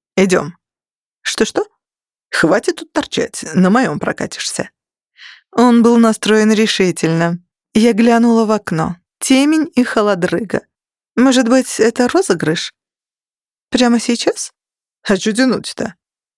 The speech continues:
«Потому что я не чокнутая, вот почему ходячий ты фалоимитатор». «Ну, там довольно холодно, по-моему». «Нифига, просто немного свежо».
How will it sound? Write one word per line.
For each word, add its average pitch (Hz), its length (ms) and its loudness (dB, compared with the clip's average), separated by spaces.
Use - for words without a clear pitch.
«Потому 240 320 0
что - 220 -6
я 233 140 2
не 240 160 0
чокнутая, - 600 -4
вот 254 260 -2
почему - 280 -4
ходячий - 500 -4
ты - 120 -4
фалоимитатор». - 1000 -4
«Ну, 254 720 4
там 214 300 2
довольно 214 420 2
холодно, 233 680 0
по-моему». 185 680 0
«Нифига, 208 640 2
просто 185 480 -2
немного 208 360 0
свежо». 175 420 -6